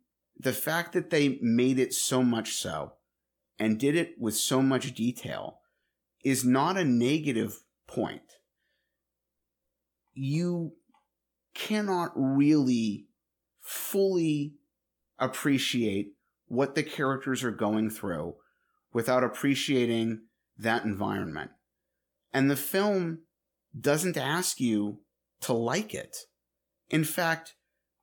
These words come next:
very much the opposite. They clearly made an effort to try to keep you from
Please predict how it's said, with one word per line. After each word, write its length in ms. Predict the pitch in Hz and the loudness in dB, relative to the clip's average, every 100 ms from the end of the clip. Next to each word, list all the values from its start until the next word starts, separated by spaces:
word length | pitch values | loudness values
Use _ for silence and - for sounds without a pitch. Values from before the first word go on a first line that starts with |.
| - | -10
very 320 | 117 165 202 | 0 2 4
much 320 | 202 175 - | 2 0 -2
the 160 | - 135 | 2 2
opposite. 640 | 131 180 190 185 - 135 | 2 0 0 -2 -2 -2
They 140 | 139 139 | 0 -2
clearly 520 | - 139 156 185 190 | -4 -2 0 2 2
made 220 | 160 151 | 2 2
an 140 | 139 123 | 2 0
effort 500 | 143 151 147 127 - _ _ _ | -2 -2 -2 -2 -6 _ _ _
to 100 | - | -6
try 260 | 131 - 160 | -4 0 2
to 100 | 151 | 2
keep 440 | 147 - 180 208 | -2 -6 -6 -4
you 140 | 156 123 | 0 0
from 420 | - 120 110 110 | 0 0 0 -2